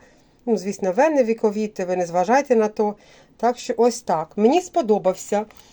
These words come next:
цей крем, но зауважте, він рідкий. Він прям треба ви-, ви-, витискувати його дуже обережно, тому що багато буде, в-, ви-, ну,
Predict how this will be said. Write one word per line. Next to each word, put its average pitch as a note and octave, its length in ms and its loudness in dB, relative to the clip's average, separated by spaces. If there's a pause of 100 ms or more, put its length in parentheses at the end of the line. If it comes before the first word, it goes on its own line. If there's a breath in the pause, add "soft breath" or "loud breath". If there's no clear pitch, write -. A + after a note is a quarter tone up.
(580 loud breath)
цей G3+ 400 -2 (220 loud breath)
крем, A#3+ 360 -2 (100)
но A3+ 320 8
зауважте, G#3+ 640 4
він A3+ 220 4
рідкий. E3+ 540 -6 (680 loud breath)
Він A3 160 2
прям A3 280 2
треба G#3+ 220 2
ви-, G3 140 0
ви-, G3+ 180 -2
витискувати A3 680 -4
його G3+ 140 0
дуже G#3+ 360 -2
обережно, G#3+ 600 0
тому A3 280 2
що A3+ 260 2 (400 loud breath)
багато A3 420 4
буде, A3 280 4
в-, F#3 360 -8
ви-, G#3 260 2 (120)
ну, F#3+ 280 -2